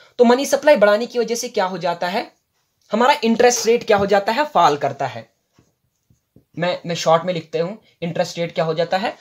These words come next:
फॉल करता है। जब हम मनी सप्लाई को बढ़ाते हैं, इंटरेस्ट रेट फॉल करता है। इंटरेस्ट रेट के फॉल होने की वजह से क्या हो जाता है, इंटरेस्ट रेट फॉल हो गया तो,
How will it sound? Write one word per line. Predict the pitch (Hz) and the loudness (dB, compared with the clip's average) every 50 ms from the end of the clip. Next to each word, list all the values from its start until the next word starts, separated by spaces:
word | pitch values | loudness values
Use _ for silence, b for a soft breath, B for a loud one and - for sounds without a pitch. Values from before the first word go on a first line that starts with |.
| B B B B | B B B B
फॉल | - 190 170 156 160 | 0 2 2 2 2
करता | 131 131 139 135 - - | 0 -2 -4 -4 -4 -8
है। | 127 123 113 - - _ _ _ b b b b b | -8 -8 -10 -14 -18 _ _ _ b b b b b
जब | - 196 170 | 2 2 4
हम | 220 269 262 247 B B B B - | 4 0 0 -2 B B B B 2
मनी | 180 208 233 262 | 2 2 2 2
सप्लाई | 254 277 - - 233 233 | 0 -2 0 2 2 2
को | 233 - 240 | 2 0 0
बढ़ाते | 170 185 185 190 190 190 233 | 0 2 2 2 0 -2 -4
हैं, | 233 240 269 330 349 - b b b b - | -2 -2 -2 -4 -4 -10 b b b b -4
इंटरेस्ट | 226 220 226 247 240 - - 226 | -4 2 2 2 2 0 -2 -2
रेट | 277 339 330 - _ _ _ _ _ _ | -4 -4 -4 -10 _ _ _ _ _ _
फॉल | - 208 208 220 | 4 4 4 4
करता | 208 - 196 175 - 175 | 4 0 -2 -2 -2 -4
है। | 151 139 143 139 - b b b b b b b b b - | -6 -6 -8 -12 -14 b b b b b b b b b -2
इंटरेस्ट | 302 302 - 320 330 - - | -2 2 2 2 2 2 -2
रेट | 311 330 | -4 -4
के | - 349 | -4 -6
फॉल | 330 - 269 254 269 262 | -4 0 2 2 2 2
होने | 247 269 285 - | 0 -4 -4 -4
की | - 277 | -6 -8
वजह | 262 240 269 | -8 -6 -8
से | 254 285 254 | -8 -8 -6
क्या | - 240 | -4 -4
हो | 226 226 | -2 -2
जाता | 226 214 220 220 220 233 | -2 -2 -2 -2 -2 -4
है, | 220 240 - - | -6 -6 -8 -6
इंटरेस्ट | 202 202 220 220 214 - | -6 -6 -6 -6 -4 -2
रेट | 220 214 | -2 -2
फॉल | - - 185 185 190 190 | -2 -4 -4 -4 -4 -4
हो | 185 202 | -4 -4
गया | 196 202 214 220 | -4 -2 -4 -4
तो, | 220 240 262 311 - | -4 -6 -8 -8 -12